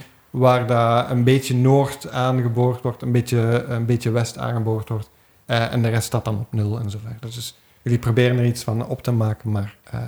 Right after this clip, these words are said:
het is niet zo gemakkelijk. En dan, eh, begeleiden jullie naar de, eh, naar een trapje naar boven terug. En dan nog een trapje naar boven, waardoor dat jullie uitkomen in een, eh, een, een ronde kamer. En daarboven zien jullie,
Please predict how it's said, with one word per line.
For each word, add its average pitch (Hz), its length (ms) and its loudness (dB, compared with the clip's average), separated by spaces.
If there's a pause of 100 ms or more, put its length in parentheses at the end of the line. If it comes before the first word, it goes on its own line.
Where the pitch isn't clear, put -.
het 127 200 -10
is - 180 -8
niet 107 160 2
zo 101 100 0
gemakkelijk. 101 420 -10 (1700)
En 139 160 4
dan, 160 220 6
eh, 165 220 2
begeleiden 139 480 2
jullie 147 240 2
naar 131 240 2
de, 117 400 0 (120)
eh, 110 360 -2
naar 117 420 -2
een 113 360 -4
trapje 123 300 -2
naar 110 160 0
boven 151 360 0
terug. 175 300 -8 (100)
En 127 100 -2
dan 120 140 2
nog 139 180 4
een 156 100 -2
trapje 147 300 -6
naar 143 160 -2
boven, 131 260 -2
waardoor 117 360 -2
dat 120 120 0
jullie 113 280 0
uitkomen 120 540 0
in 110 140 -2
een, 110 200 -2 (560)
eh, 104 360 -4 (300)
een, 117 340 -8
een 117 240 -4
ronde 127 300 0
kamer. 151 440 -4
En 123 160 -4
daarboven 120 480 0
zien 117 160 0
jullie, 110 280 0